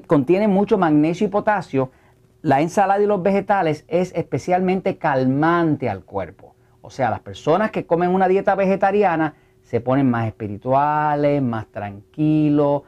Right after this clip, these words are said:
más descansados, porque este tipo de alimento tiene un efecto de que desacelera el sistema nervioso.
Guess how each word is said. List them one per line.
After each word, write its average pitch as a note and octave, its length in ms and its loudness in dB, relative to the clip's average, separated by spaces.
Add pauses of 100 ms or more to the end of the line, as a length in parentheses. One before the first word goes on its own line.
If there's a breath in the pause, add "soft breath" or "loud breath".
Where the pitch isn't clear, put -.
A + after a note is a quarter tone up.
(160 soft breath)
más A#2+ 240 -4
descansados, D3+ 1120 -2 (220 loud breath)
porque B2 260 0
este F#3 220 0
tipo G#3+ 340 -2
de G#3 60 2
alimento F#3+ 640 0
tiene C#3 240 2
un E3 120 2
efecto E3 640 -2 (240 soft breath)
de B2 220 -2
que B2+ 160 0
desacelera D3 1300 0 (640)
el B2+ 160 0
sistema A2 440 -8
nervioso. F#3+ 600 -2